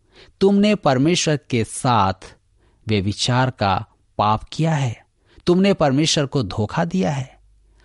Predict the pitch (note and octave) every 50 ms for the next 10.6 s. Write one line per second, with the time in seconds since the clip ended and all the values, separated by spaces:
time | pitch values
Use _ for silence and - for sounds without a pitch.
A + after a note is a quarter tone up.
0 | _ _ - A#2 B2 C3 E3+ F#3+ F#3 - - E3 C#3+ B2+ - D3+ D3 B2+ G2+ F#2
1 | G#2 F3 F3 - - - - - A#2 A2+ G#2 G2+ G2 A#2+ C#3 C#3 B2 A2 G#2 A2
2 | - _ - - - - F#2 G2 G#2+ C#3+ E3+ F3 E3+ C#3+ A2+ G#2+ A#2 A#2+ - -
3 | C3 B2 - - - G#2 G#2 A2 A2+ - - - C3+ - - - E3 D3+ C3+ B2
4 | G#2+ G#2 A2 - _ _ _ - - - - - C#3 F3 F#3+ G3+ G3 - _ _
5 | - - E3+ E3+ D3 - - - - D#3 C3 G#2 F2 E2 - _ _ _ _ _
6 | _ _ _ _ - - E3+ E3+ F#3 F#3 E3+ - - D#3 C3+ A2+ F#2+ - - _
7 | _ _ _ _ _ _ - A2 A2 A2 A#2+ B2 A#2+ - - G#2+ G2+ G2 - -
8 | G2+ F#2+ G2 G2 G2+ A#2 - _ _ _ _ _ _ _ - - - - C3 F3
9 | F#3+ G#3 - - F3+ D#3+ C#3 C3 C3+ D#3 F3+ F#3 - - _ - G#2+ G2+ A2+ C3
10 | D3 D#3+ F3 D#3+ - C#3+ B2 B2 A#2+ B2+ C3+ C3